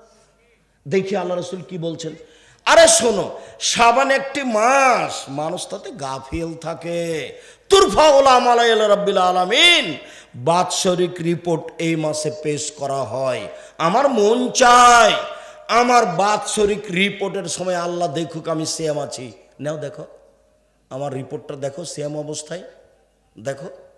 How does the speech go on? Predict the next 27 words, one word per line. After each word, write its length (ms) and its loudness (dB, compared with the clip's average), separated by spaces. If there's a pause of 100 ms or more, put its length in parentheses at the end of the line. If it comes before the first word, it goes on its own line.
(800)
রিপোর্ট 680 4 (100)
ধরার 400 2
জন্য 220 -2
তিনি 240 -4
কি 160 -12
করতেন? 400 -6
বেশি 240 -8
বেশি 440 -8 (880)
সিয়াম 340 -2
থাকতেন। 400 -10
তার 200 -8
জানা 240 -6
ছিল 240 -10
না 80 -8
সেদিন 380 -10
কোন 260 -12
দিন। 220 -16 (500)
ভারত, 240 -4
বাংলাদেশ, 640 -4
পাকিস্তানের 560 -10 (200)
আলেম 360 -10
ওলামা 340 -8
জেনে 300 -12
নিলেন 360 -10 (380)
সেদিন 440 -12
পনেরোই 300 -14
শাবান। 360 -20